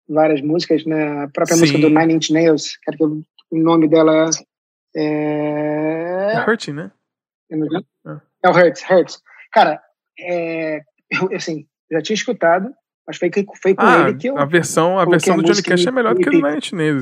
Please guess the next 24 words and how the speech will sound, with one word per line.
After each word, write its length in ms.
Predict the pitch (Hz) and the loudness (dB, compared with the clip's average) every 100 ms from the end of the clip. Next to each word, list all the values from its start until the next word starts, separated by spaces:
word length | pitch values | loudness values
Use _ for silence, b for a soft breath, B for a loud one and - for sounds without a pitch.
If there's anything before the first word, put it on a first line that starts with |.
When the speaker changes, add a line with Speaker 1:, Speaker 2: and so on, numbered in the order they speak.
| 131 | -4
Speaker 2:
assim. 80 | |
Desculpa 420 | 123 - 147 147 165 | -8 -6 -6 -4 -4
os 140 | - | -6
<laughs> 0 | |
fãs 300 | - - 220 | -6 2 2
do 60 | 180 | 2
Nine 320 | 170 180 180 | 0 0 -2
Inch 160 | 156 - | -4 -4
Nails, 240 | 156 151 156 | -2 -2 -2
mas 220 | 131 135 | -4 -2
eu 80 | 139 | -4
acho 140 | - | -6
que 80 | - | -8
é 40 | |
melhor. 380 | 160 - 156 151 b b b _ _ _ _ | -8 -4 -2 -4 b b b _ _ _ _
Eu 60 | |
acho 220 | 113 127 - | -14 -14 -10
que 80 | |
ele 140 | 123 127 | -8 -4
tomou 320 | - 147 131 | 0 0 0
a 20 | |
música 260 | 151 156 - | -4 -6 -6
pra 220 | - 196 | -2 -2
ele 300 | 151 160 147 | -2 -4 -8